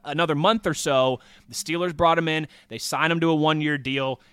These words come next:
and they kinda put him on the shelf for, for a few weeks. He has really started to play good football the last two weeks. He was great against Tampa Bay.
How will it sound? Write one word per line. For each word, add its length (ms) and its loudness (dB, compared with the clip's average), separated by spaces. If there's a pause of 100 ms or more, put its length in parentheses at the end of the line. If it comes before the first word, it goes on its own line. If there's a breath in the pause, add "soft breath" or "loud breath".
and 120 -8
they 80 -4
kinda 280 -2
put 200 0
him 80 0
on 120 0
the 60 -4
shelf 380 2
for, 280 -6
for 200 -6
a 60 -4
few 240 -6
weeks. 420 -6 (560 soft breath)
He 240 -14
has 200 -4
really 580 -4
started 300 -2
to 80 -10
play 200 -10
good 160 -8
football 300 -10
the 60 -14
last 260 -16
two 140 -14
weeks. 400 -20
He 160 -6
was 200 -8
great 500 -4
against 280 -2
Tampa 240 -2
Bay. 320 -4